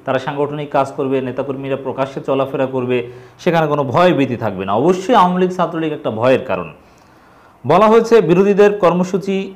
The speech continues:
দেখে দলের কর্মসূচি নির্ধারণ করা হবে, যাতে নেতাকর্মীদের যে কোনো পরিস্থিতি মোকাবিলায় সতর্ক অবস্থানে থাকার বার্তা দেয়া যায়। যে যতই সতর্ক থাকুক, সংঘাত সংঘর্ষ এড়িয়ে চলতে হবে,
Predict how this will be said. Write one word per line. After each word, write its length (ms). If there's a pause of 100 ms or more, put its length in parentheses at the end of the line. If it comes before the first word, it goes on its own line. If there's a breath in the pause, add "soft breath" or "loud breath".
(140)
দেখে 340
দলের 240
কর্মসূচি 500
নির্ধারণ 380
করা 180
হবে, 280
যাতে 420 (260 loud breath)
নেতাকর্মীদের 720
যে 120
কোনো 200
পরিস্থিতি 420
মোকাবিলায় 460
সতর্ক 340
অবস্থানে 420
থাকার 280
বার্তা 320
দেয়া 220
যায়। 180 (720 soft breath)
যে 340
যতই 340
সতর্ক 360
থাকুক, 440 (200)
সংঘাত 380
সংঘর্ষ 380
এড়িয়ে 300
চলতে 280
হবে, 220